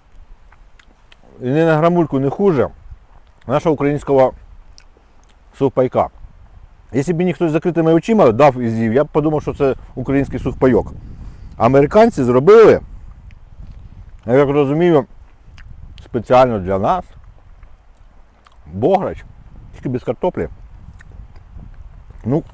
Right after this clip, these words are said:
дуже-дуже-дуже смачно. Я не можу зупинитись. Я хочу подякувати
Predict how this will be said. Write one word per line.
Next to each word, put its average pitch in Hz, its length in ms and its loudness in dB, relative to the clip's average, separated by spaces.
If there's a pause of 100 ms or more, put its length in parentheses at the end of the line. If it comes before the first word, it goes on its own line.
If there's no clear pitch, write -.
дуже-дуже-дуже 131 840 0
смачно. 95 420 -4 (400)
Я 117 100 2
не 143 80 0
можу 143 240 2
зупинитись. 147 560 -2 (1200)
Я 117 100 4
хочу 147 300 -2 (440)
подякувати 131 720 0